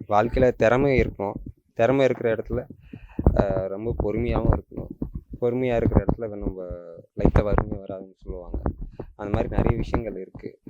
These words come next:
அந்த மாதிரி அவரு தோண்ட விடாம, அவரு பார்க்கும்போது தெரியுது, பேசும்போது எமோஷனா பேசினாரு. So, அது அவருக்குள்ள இருக்கிறதா, எல்லாருக்குள்ளேயும் இருக்கிற வேண்டியது தான். ஆனா, அது வந்து அந்த எமோஷனை நம்ம, ஆ, அமைதியாவும்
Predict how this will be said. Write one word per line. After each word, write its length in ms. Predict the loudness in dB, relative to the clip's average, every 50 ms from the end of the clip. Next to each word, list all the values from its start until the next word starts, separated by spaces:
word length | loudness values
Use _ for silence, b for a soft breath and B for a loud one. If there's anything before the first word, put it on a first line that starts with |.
| -16
அந்த 200 | -14 -12 -12 -10
மாதிரி 240 | -10 -8 -8 -6 -6
அவரு 340 | -6 0 2 2 2 2 4 4
தோண்ட 360 | 4 4 4 4 4 4 4
விடாம, 380 | 4 2 -2 -4 -6 -8 -10 -12 _ -16 -16 -10
அவரு 320 | -10 -6 -6 -4 -6 -6 0 2
பார்க்கும்போது 560 | 2 2 4 4 2 2 2 2 2 0 2 0
தெரியுது, 360 | -2 0 0 -2 -2 -4 -4 -2
பேசும்போது 460 | 0 0 0 0 -2 -2 -2 -2 -2
எமோஷனா 380 | -2 -4 -2 -2 -2 -4 -2 -2 -2 -2
பேசினாரு. 480 | -2 -4 -6 -10 -18 -20 -18 -16 -18 -18 -18 B B B B B B B B B
So, 220 | -4 0 4 6 6
அது 540 | 6 4 2 0 0 2 2 0 0 -2 0
அவருக்குள்ள 400 | -2 -2 -2 2 2 6 8 8
இருக்கிறதா, 360 | 8 6 4 2 2 2 2
எல்லாருக்குள்ளேயும் 460 | 4 4 2 2 2 0 0 2 2
இருக்கிற 300 | 2 0 4 4 6 6
வேண்டியது 360 | 6 4 0 -2 -2 -2 -4
தான். 240 | -4 -4 -4 -6 -10 _ _ _ _ _ _
ஆனா, 240 | 0 0 2 4 2
அது 140 | 4 4
வந்து 200 | 2 2 2 2
அந்த 120 | 0 0 0
எமோஷனை 500 | 0 2 2 2 4 4 4 4 4 0
நம்ம, 460 | -2 -2 0 2 2 2 0 -2 -6 _ _ _ _ _ -20 -14 _ 0
ஆ, 340 | 0 2 2 2 0 0 0
அமைதியாவும் 420 | 0 2 4 4 6 6 4